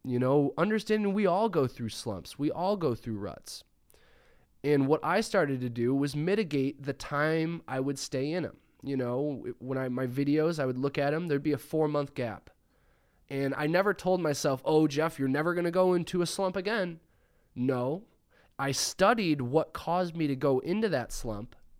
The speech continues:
and I studied what pulled me out of it a little bit, little by little. So now moving forward, when I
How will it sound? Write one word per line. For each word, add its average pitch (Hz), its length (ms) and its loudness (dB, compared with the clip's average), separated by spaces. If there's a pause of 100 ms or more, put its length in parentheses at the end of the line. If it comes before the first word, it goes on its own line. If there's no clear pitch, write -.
(720)
and 147 280 4
I 135 120 -2
studied 165 520 2
what 151 240 0
pulled 160 260 0
me 135 160 2
out 180 200 0
of 180 120 -2
it 123 80 0
a 120 40 -2
little 110 240 -4
bit, 117 360 -6
little 123 220 -4
by 117 160 -2
little. 110 420 -6 (520)
So - 180 -2
now 170 280 4
moving 175 340 2
forward, 202 440 4
when 151 160 0
I 139 180 -2